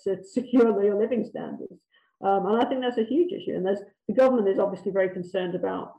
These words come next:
people running out of money too early. Um, the kind of Lamborghinis, are they gonna go and blow it all? Um, and I guess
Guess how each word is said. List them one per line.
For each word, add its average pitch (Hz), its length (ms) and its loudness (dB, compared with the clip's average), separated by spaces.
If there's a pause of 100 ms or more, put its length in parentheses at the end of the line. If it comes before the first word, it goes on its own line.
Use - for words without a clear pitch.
people 196 220 -4
running 180 280 -2
out 214 260 -4
of 185 120 -4
money 180 460 -2 (260)
too 196 180 4
early. 185 360 -2 (340)
Um, 185 460 -2
the 180 60 -8
kind 180 180 -8
of 175 60 -8
Lamborghinis, 190 720 -2
are 180 100 0
they 196 80 -2
gonna 190 180 -2
go 185 140 -2
and 180 240 -4 (200)
blow 185 240 2
it 175 100 2
all? - 320 -2 (280)
Um, 190 500 2
and 208 120 0
I 190 40 0
guess 202 220 0